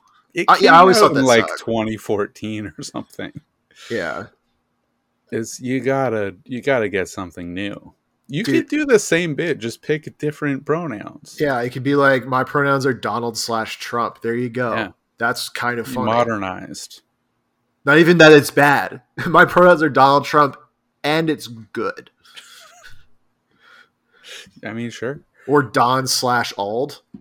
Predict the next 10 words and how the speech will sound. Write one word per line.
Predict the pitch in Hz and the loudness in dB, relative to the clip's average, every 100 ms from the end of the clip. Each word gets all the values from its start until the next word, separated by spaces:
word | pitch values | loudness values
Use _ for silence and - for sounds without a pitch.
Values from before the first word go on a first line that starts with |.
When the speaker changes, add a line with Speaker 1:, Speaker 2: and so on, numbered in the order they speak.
| _ _ _ _ | _ _ _ _
Speaker 2:
There. | 107 - _ _ _ - | -10 -10 _ _ _ -18
Speaker 1:
Yeah. | 85 - _ _ | -16 -16 _ _
Speaker 2:
There. | - 92 - | -8 -8 -8
Oh, | - _ _ _ _ | -12 _ _ _ _
folks. | - - - 123 | -16 -14 -10 -4
Speaker 1:
Oba | 113 120 123 135 120 - _ _ | -2 0 -2 -2 -6 -14 _ _
slash | - 123 107 120 - - | -8 -6 -4 -6 -8 -12
Ma. | 107 113 131 - | -8 -6 -6 -8
<laughs> | - - - - - - _ _ - _ | -10 -20 -18 -18 -18 -20 _ _ -20 _
Speaker 2:
<laughs> | - - - - 185 175 190 - 185 - 165 | -14 -12 -12 -8 -4 0 0 0 -2 -4 -6